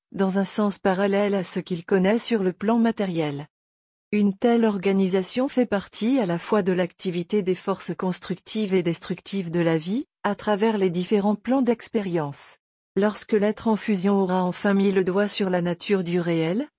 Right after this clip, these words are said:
sa relation avec les forces de vie œuvrant à travers lui, tant sur le plan intuitif que sur le plan médiumnique, lui fera découvrir la grandeur de l'univers dans sa forme organisée.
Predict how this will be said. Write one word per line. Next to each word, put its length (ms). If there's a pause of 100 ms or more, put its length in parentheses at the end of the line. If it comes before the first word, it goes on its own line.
(120)
sa 160
relation 560
avec 280
les 120
forces 400
de 100
vie 220
œuvrant 340
à 80
travers 460
lui, 320 (200)
tant 140
sur 240
le 100
plan 340
intuitif 580
que 140
sur 200
le 120
plan 240
médiumnique, 840 (160)
lui 220
fera 340
découvrir 560
la 140
grandeur 460
de 100
l'univers 600
dans 120
sa 200
forme 320
organisée. 680